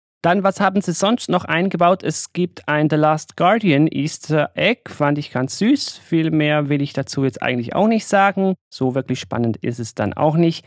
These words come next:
Die schon bestehenden Collectibles, die es schon gab, also die weißen Eidechsenschwänze und die Früchte, die sind meines Wissens unverändert geblieben. Was es auch nicht gibt, Butch, du hast es schon angesprochen,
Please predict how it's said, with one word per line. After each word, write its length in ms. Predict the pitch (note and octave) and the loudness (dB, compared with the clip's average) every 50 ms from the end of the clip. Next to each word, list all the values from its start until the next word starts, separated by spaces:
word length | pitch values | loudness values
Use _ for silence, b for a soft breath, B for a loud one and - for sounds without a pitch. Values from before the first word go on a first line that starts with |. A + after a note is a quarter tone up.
| b b b _ _ _ _ _ | b b b _ _ _ _ _
Die 340 | - D3+ D3+ D#3+ E3+ F3 E3+ | -2 -2 0 0 2 2 0
schon 260 | D#3 - F3 E3+ F3 | 0 0 0 0 2
bestehenden 640 | D#3+ E3+ - - - - G3+ A#3 B3+ A3+ F#3 F3 E3 | 2 0 -2 -2 -2 -2 0 2 2 2 2 0 0
Collectibles, 880 | - - C#3 C3+ C#3+ D3+ - - - E3 D3+ D#3+ E3 F3 F3+ - - | -2 -2 -2 0 0 0 -2 -2 -6 -4 -2 0 0 -2 -2 -4 -6
die 100 | - D#3 | -4 -4
es 100 | D3 - | -4 -4
schon 180 | - D#3 C#3 C3+ | -2 -2 -2 -2
gab, 360 | - C3 C3+ D3+ E3+ - - | 0 0 0 0 0 0 0
also 220 | - C#3 C#3 - C3 | 0 0 0 -2 -2
die 160 | - C3 B2 | -4 -2 0
weißen 380 | B2 B2+ C3 C#3 - - C3+ | 0 0 0 -2 -4 -4 -4
Eidechsenschwänze 1200 | - B2 C#3+ D3 D3+ D3 - - C#3+ C3+ - - C3+ C3 C3 C#3 C3+ - - - D3+ C#3+ C#3 C3 - - | -2 -2 -2 -2 -2 -4 -4 -6 -4 -4 -4 -4 -2 -2 -2 -2 -2 -4 -4 -2 0 2 2 0 -2 -4
und 440 | - C#3 C3 C3 B2+ - - - | -2 -2 -2 -2 -2 -6 -10 -8
die 120 | - A#2+ A#2 | -8 -8 -8
Früchte, 800 | - - - - - C3+ C#3 C#3+ C#3 - - - - B2+ B2+ B2+ A#2 - _ - | -8 -12 -20 -8 -4 -2 -2 -2 -2 -4 -6 -2 0 2 2 2 0 -4 _ -6
die 80 | C3+ | -4
sind 280 | A#2 B2 B2 A#2+ A#2 - | -2 -2 -2 -2 -2 -2
meines 400 | A2+ A2 A2 A2+ A2+ G#2+ - - | -2 0 0 -2 -4 -6 -8 -8
Wissens 420 | A2 A2 G#2+ - - A2+ A2 - | -8 -8 -8 -8 -8 -10 -10 -10
unverändert 720 | - - D#3+ F#3 G#3 - F#3 - - D#3+ E3 E3 D#3+ - | -6 -2 -2 -2 0 -2 -2 -2 -2 -2 -2 -2 -4 -4
geblieben. 500 | - D#3+ C3 C3+ C#3 C3+ C3+ - C#3+ C#3 - _ _ _ _ _ _ | -6 -6 -4 -2 -2 -2 0 0 0 0 -2 _ _ _ _ _ _
Was 200 | - B2+ A#2+ - | -6 -6 -6 -4
es 120 | B2 - - | -6 -8 -6
auch 280 | - - - G#3+ A3 - | -2 2 2 2 4 4
nicht 260 | B3 A3 A3 - - | 2 0 0 -2 -2
gibt, 380 | - G#3 G3 - _ - - _ | -4 -4 -4 -4 _ -18 -12 _
Butch, 300 | - D3+ D#3+ - - - | -6 -6 -4 -6 -6 -2
du 160 | - D3 C3 | -2 -2 0
hast 300 | C#3 C3+ C3+ - - - | -2 -4 -6 -6 -8 -8
es 180 | B2 - - - - | -8 -8 -10 -10 -12
schon 320 | - - - A#2 G#2+ - | -10 -8 -4 -4 -4 -4
angesprochen, 920 | - A#2 B2+ D#3 F3 D#3+ F3 E3 - - - C3 C3+ C3 - C3+ B2 B2+ | -2 -2 -2 0 0 -2 -2 -4 -6 -6 -4 -2 -2 0 0 0 0 0